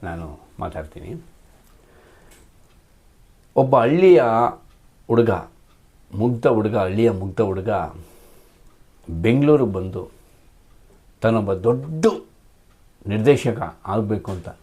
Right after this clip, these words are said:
ಕನಸು ಕಾಣ್ತಾನೆ. ಆ ಕನಸನ್ನ ಪೂರೈಸ್ತಾರಲ್ಲ, ಅದೇ ಈ ಚಿತ್ರದ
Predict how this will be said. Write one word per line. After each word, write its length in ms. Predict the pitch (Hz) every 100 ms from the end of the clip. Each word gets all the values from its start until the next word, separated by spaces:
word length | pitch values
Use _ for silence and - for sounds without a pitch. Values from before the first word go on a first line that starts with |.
| - - - _ _ _ _ _
ಕನಸು 300 | - 156 175
ಕಾಣ್ತಾನೆ. 480 | - 101 87 82 80 - _ _ _ _ _ _ _ - _ -
ಆ 100 | 95
ಕನಸನ್ನ 540 | - 120 165 165 113
ಪೂರೈಸ್ತಾರಲ್ಲ, 840 | 85 - 156 196 165 - 95 85 92 151 _ -
ಅದೇ 240 | 92 123 190
ಈ 140 | 127
ಚಿತ್ರದ 580 | - - 98 98 87